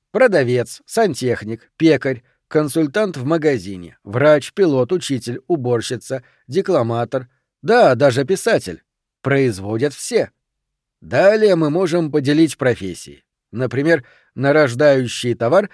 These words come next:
и на техническое исполнение заданной задачи. Не суть важно. Если, например, пекарь делает булочку, которой двадцать минут назад еще не было, то есть он производит в прямом смысле этого слова,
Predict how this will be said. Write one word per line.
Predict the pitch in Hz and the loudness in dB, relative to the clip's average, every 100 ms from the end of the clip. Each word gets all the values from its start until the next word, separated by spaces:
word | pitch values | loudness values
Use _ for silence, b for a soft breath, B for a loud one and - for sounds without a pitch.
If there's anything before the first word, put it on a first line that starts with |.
| b b | b b
и | 120 135 | -4 0
на | 151 | 0
техническое | 151 127 170 202 196 - 180 | -2 -4 -6 -4 -4 -2 -4
исполнение | - 151 - 131 123 165 180 170 156 | -2 -8 -4 -4 -2 -4 -2 0 -2
заданной | 120 160 156 160 160 151 | 0 -2 0 -2 -2 -2
задачи. | 160 147 117 92 - _ _ _ - | -2 -2 -6 -8 -14 _ _ _ -8
Не | 233 | -4
суть | 175 139 113 | -2 -2 -4
важно. | 104 82 _ _ _ _ _ _ - | -8 -8 _ _ _ _ _ _ -10
Если, | 120 220 190 175 | 0 0 2 0
например, | 160 127 131 147 131 | 0 -2 -2 -2 0
пекарь | 175 160 135 123 | 2 2 0 -6
делает | 110 143 131 123 | -2 -2 0 -2
булочку, | 190 190 131 - 120 b b b | -2 -2 -2 -4 -8 b b b
которой | 135 151 147 | -2 2 2
двадцать | 127 165 - 151 135 | 4 2 2 -2 -4
минут | 139 156 139 | -2 -2 -2
назад | 147 139 131 | -2 -2 -2
еще | 120 127 - 165 | -4 -8 -6 -4
не | 220 | -4
было, | 170 131 113 b b - | -2 -2 -4 b b -2
то | 143 | 0
есть | 127 165 | 2 0
он | 151 _ _ _ - | -2 _ _ _ -8
производит | 120 139 175 190 165 185 196 208 135 113 | 0 4 4 2 0 2 4 4 4 0
в | - | -6
прямом | - 147 160 135 | -4 0 0 -2
смысле | 110 147 156 143 143 | -4 -2 -2 0 -2
этого | 127 123 120 | 0 -2 -2
слова, | 135 151 190 | -2 0 0